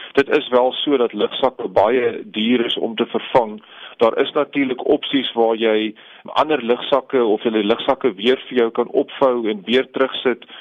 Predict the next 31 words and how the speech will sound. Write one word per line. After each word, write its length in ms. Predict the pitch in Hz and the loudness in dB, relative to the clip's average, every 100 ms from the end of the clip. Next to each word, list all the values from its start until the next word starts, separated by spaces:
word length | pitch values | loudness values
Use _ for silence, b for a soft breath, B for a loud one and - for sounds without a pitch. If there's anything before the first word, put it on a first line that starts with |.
| B | B
Maar 100 | - 98 | -10 2
waarvoor 320 | 107 127 143 | 2 2 -2
gaan 180 | - 117 | -4 0
dan 120 | 107 | 0
nie 80 | 123 | 0
geldig 540 | 117 123 117 113 110 | 0 2 2 -2 -4
wees 220 | - 110 110 | -2 -2 -2
nie 120 | 117 | -6
en 100 | 104 | -2
mens 140 | 104 | -2
is 120 | 117 123 | -2 -2
ook 180 | 123 | 0
dan 120 | 117 113 | 0 -2
nie 80 | |
seker 340 | 123 127 120 113 | -2 0 2 2
dat 100 | 104 | 2
daai 260 | 104 104 | 2 2
lugsakke 400 | 98 107 - 117 | -2 -4 -4 -2
weer 120 | 113 107 | 2 2
honderd 260 | 98 113 | 0 -4
persent 340 | 120 120 110 98 | -4 -6 -2 0
reg 200 | 101 - | 0 0
gaan 160 | 107 | -4
aktiveer 580 | - - 104 - 120 107 | -4 -4 -8 0 2 2
nie. 120 | 98 | -2
So 140 | 98 110 | -6 -4
die 100 | 107 | 0
beste 380 | 110 120 - | 0 0 -2
is 340 | - 143 - - B B B | 0 -2 -2 -12 B B B
om 260 | - 110 107 | -4 -4 0
die 420 | 107 107 110 | 0 0 -2